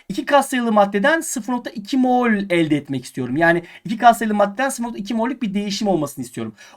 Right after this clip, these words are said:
O zaman iki katsayılı maddeden buradan sıfır nokta iki mol giderken bir katsayılı oksijenden de sıfır nokta bir mol gider. Evet. Gördünüz mü? Bunu böyle yaşadık. Peki bize demiş ki karbon ne kadar?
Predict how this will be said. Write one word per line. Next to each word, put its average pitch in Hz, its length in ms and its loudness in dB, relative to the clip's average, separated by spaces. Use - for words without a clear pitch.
O 214 100 4
zaman 254 240 4
iki 240 160 -8
katsayılı 262 400 0
maddeden 240 460 2
buradan 226 260 6
sıfır 226 220 -4
nokta 233 180 -2
iki 202 140 -4
mol 226 160 2
giderken 262 600 4
bir 196 320 0
katsayılı 247 420 2
oksijenden 214 560 2
de 240 60 -2
sıfır 247 340 -6
nokta 185 320 -4
bir 220 260 -2
mol 196 400 2
gider. 131 880 -2
Evet. 135 600 -2
Gördünüz 233 460 4
mü? 127 140 -4
Bunu 220 180 -2
böyle 247 160 0
yaşadık. 208 440 -4
Peki 254 200 -4
bize 247 180 0
demiş 339 180 0
ki 202 80 -6
karbon 226 440 4
ne 196 80 2
kadar? 123 260 -6